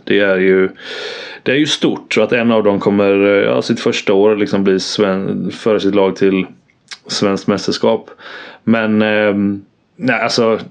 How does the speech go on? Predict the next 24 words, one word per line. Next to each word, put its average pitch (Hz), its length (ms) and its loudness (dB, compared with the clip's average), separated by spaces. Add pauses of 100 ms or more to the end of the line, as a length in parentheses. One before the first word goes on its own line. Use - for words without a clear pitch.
(380)
det, 127 280 -2
jag, 123 260 0
jag 117 340 2
skulle 175 240 0
säga 160 220 0
att 107 80 -2
Apel 113 380 0
har 160 120 2
ju 160 100 2
egentligen 110 540 0 (460)
mer 123 560 2 (100)
rutin 107 560 0 (240)
på, 92 520 2 (680)
ja, 135 60 0
men 139 100 2
på 131 120 2
klubblagsnivå. 107 960 0 (600)
Signell 107 420 0
har 135 80 2
ju 135 100 2
f-, - 380 -12
ehm, 113 1300 2
eller 123 140 2
ja. 110 160 -2